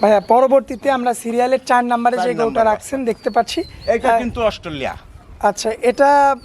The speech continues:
Speaker 1: অস্ট্রেলিয়া?
Speaker 2: হ্যাঁ, এটা অস্ট্রেলিয়া। দেখেন, এটা কিন্তু আবার সমান।
Speaker 1: আচ্ছা।
Speaker 2: এ আবার
Speaker 1: মানে
Speaker 2: অনেক
Speaker 1: ফ্রিজিয়ান, ফ্রিজিয়ান।
Speaker 2: ফ্রিজিয়ান।
Speaker 1: আচ্ছা,
Speaker 2: ফ্রিজিয়ান,
Speaker 1: ফ্রিজিয়ান।
Speaker 2: অস্ট্রেলিয়া।
Speaker 1: আচ্ছা, আচ্ছা।
Speaker 2: একবারে।
Speaker 1: তো দর্শক দেখতে পাচ্ছেন আপনারা, মাশাআল্লাহ বেশ,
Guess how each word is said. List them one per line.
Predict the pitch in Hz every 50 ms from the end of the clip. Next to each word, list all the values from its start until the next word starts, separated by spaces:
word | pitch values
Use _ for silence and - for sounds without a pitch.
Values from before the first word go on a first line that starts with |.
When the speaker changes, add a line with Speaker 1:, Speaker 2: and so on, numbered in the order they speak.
| - - - - -
Speaker 1:
অস্ট্রেলিয়া? | - 240 254 247 - - 302 285 269 269 254 208 180
Speaker 2:
হ্যাঁ, | - 147 165 165 175
এটা | 196 202 185 - 208
অস্ট্রেলিয়া। | 185 165 - - 165 156 147 160 180
দেখেন, | 190 185 185 185 190 180
এটা | 190 170 - 190 185
কিন্তু | - 196 190 165 190 185 180 - - - - - -
আবার | - 175 180 - - -
সমান। | 165 175 175 185 190 226 247 - - - - - - -
Speaker 1:
আচ্ছা। | 220 208 - - 185 165 208 - - - - -
Speaker 2:
এ | 214 233 240 247
আবার | 240 233 233 226 -
Speaker 1:
মানে | 220 247 294
Speaker 2:
অনেক | 294
Speaker 1:
ফ্রিজিয়ান, | - - 311 320 294 - 330 320 285 269 233
ফ্রিজিয়ান। | - 262 269 262 240 262 262 208
Speaker 2:
ফ্রিজিয়ান। | 170 180 139 - - _ -
Speaker 1:
আচ্ছা, | 226 208 - - 208
Speaker 2:
ফ্রিজিয়ান, | 214 214 190 254 262
Speaker 1:
ফ্রিজিয়ান। | 214 214 214 190
Speaker 2:
অস্ট্রেলিয়া। | 175 160 160 170 151 139 127 107 87 - _ _
Speaker 1:
আচ্ছা, | - 220 214 - - 214
আচ্ছা। | 185 160 - - 185
Speaker 2:
একবারে। | 160 - 90 - - - - - - - - -
Speaker 1:
তো | 226
দর্শক | 202 220 202 - - 233
দেখতে | 220 208 240 226 - - 269
পাচ্ছেন | 226 247 233 - - 247
আপনারা, | 247 240 247 254 233 240 269 294
মাশাআল্লাহ | 285 226 202 196 - 226 214 214 214
বেশ, | 208 220 220 208 -